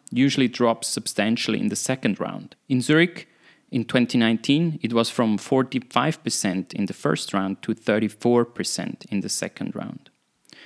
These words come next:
This is just one example of many, where both voters and candidates have to think strategically and make choices that they may not truly want to make. But the electoral system leaves them no other choice.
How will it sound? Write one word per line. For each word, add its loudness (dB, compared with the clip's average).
This 2
is 2
just 0
one 6
example -2
of -6
many, -2
where 4
both 2
voters 2
and 0
candidates 0
have 0
to 2
think 2
strategically -2
and 2
make 0
choices -2
that -2
they 4
may 6
not 2
truly 2
want 0
to -4
make. -4
But 2
the 2
electoral 2
system 0
leaves 2
them 2
no 4
other 0
choice. -12